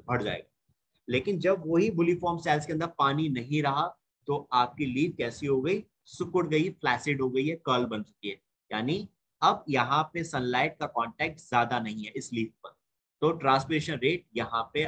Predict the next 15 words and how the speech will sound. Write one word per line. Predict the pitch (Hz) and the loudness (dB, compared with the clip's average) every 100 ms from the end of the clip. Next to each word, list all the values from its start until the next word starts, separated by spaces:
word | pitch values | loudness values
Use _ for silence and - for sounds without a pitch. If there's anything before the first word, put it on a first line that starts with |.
| - | 0
आपका | 120 117 123 | 0 0 -6
कैसा | 113 110 - | -6 -8 -6
हो | 120 | -6
जाएगा? | 120 127 160 | -2 -2 -4
टीआर, | - 135 131 135 180 - _ _ _ | -6 -2 4 4 4 -2 _ _ _
that | 107 107 120 | -2 -2 -4
will | 113 | 0
get | 120 165 170 _ _ 107 | 2 2 -2 _ _ -8
decrease। | - 98 92 _ _ _ _ _ 95 | -6 -10 -10 _ _ _ _ _ -6
और | 104 | -2
यहाँ | 110 127 139 | 2 2 2
पे | 160 | 4
आपका | 143 139 147 | 4 4 -4
translation | 131 123 120 135 135 135 | 0 -2 0 -2 -2 0
रेट | 131 190 | 0 0